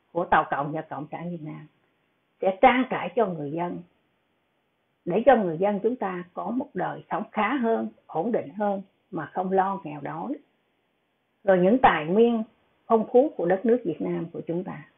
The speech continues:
nếu chúng ta không có nhanh chóng giải thể chế độ Cộng sản Việt Nam, thì trước mắt người dân Việt Nam chúng ta sẽ đói, đói và sẽ đói.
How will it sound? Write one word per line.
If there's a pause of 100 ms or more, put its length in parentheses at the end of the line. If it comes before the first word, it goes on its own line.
(140)
nếu
chúng
ta
không
có
nhanh
chóng
giải
thể
chế
độ
Cộng
sản
Việt
Nam, (800)
thì (140)
trước
mắt
người
dân
Việt
Nam
chúng
ta (100)
sẽ
đói,
đói
và
sẽ
đói.